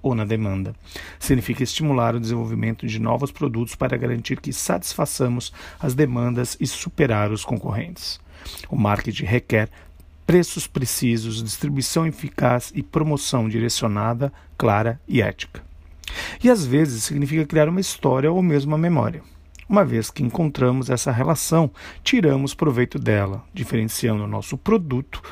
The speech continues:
por meio de conexão emocional, comumente chamada de branding. Bom, pro momento, pense aí num exercício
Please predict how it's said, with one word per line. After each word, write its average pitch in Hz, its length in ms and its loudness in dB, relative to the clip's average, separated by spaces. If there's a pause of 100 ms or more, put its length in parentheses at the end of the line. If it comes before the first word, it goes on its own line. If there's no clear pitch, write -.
(200)
por 196 180 2
meio 120 280 2
de 110 120 -4
conexão 120 540 0
emocional, 113 600 -4 (380)
comumente 117 500 0
chamada 110 420 0
de 110 80 -6
branding. 104 640 0 (840)
Bom, 120 140 4
pro 185 200 6
momento, 127 640 2 (300)
pense 180 520 2 (140)
aí 156 240 2
num 208 140 4
exercício - 680 -2